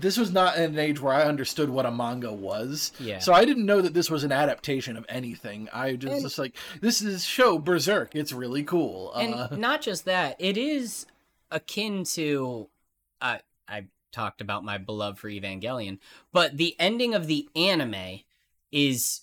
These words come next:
Speaker 2: similar in how far it pulls you out of the world to something like Evangelion. Obviously, Evangelion's more metaphorical and
Speaker 1: The
Speaker 2: bullshit, but I'm just talking in the way it's like,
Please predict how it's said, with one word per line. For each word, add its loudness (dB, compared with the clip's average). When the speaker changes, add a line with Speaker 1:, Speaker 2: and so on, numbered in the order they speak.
Speaker 2:
similar 2
in 0
how 2
far 2
it -4
pulls -6
you 0
out 2
of -8
the -6
world -2
to -8
something -4
like -4
Evangelion. -6
Obviously, 4
Evangelion's -2
more -2
metaphorical 4
and 4
Speaker 1:
The 0
Speaker 2:
bullshit, 0
but 6
I'm 6
just 0
talking 2
in 2
the 0
way 4
it's -2
like, 0